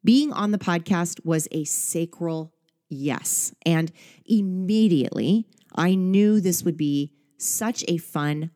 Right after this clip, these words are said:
opportunity. I was super excited about it. I expected something like this to happen because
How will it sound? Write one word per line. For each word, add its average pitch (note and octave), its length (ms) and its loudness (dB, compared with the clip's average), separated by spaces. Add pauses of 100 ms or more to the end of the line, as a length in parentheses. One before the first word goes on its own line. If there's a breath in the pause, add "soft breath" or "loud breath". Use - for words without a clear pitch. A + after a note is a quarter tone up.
(140)
opportunity. D3 760 -4
I E3 100 2
was D#3+ 160 0
super G3+ 440 2
excited C#3 500 0
about F2+ 260 -2
it. E2+ 140 -4 (320 loud breath)
I F#3+ 100 2
expected B3+ 680 0
something E3+ 360 0
like D#3 180 -2
this D3+ 180 -2
to E3 80 -2
happen D#3 320 -2
because D#3+ 420 0